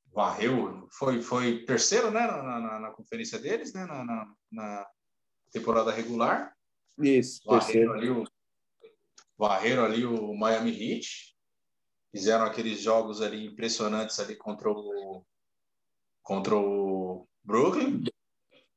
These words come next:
Speaker 1: Saíram perdendo também por dois a zero e viraram ali naquele jogo, assim, incrível lá, da, venceram na prorrogação. Gan-, ven-,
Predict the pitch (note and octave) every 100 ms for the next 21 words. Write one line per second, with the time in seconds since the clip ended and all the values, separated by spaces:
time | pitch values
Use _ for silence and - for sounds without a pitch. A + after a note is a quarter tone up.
0 | - - F#2+ G2 G#2 - A2+ A2 G2+ A#2
1 | A2 A2+ A2 G#2+ G#2+ G#2+ A2 G#2 G#2+ A2
2 | A2 G#2+ G2 - G#2 G2+ A2+ G#2+ G2 G#2+
3 | G2+ - A#2+ G2+ - G#2+ G2+ F#2+ _ _
4 | _ _ _ _ - - F#2+ - - A2
5 | G#2+ G#2 G#2+ G#2 G2 G2 G#2 G#2 - G#2
6 | G#2 G2 G2+ G#2 G#2+ A2 - - G#3 D3+
7 | A#3 _ _ _ _ _ _ _ _ _
8 | _ _ _ _ _ A2 G2+ A2+ G#2 -
9 | A2+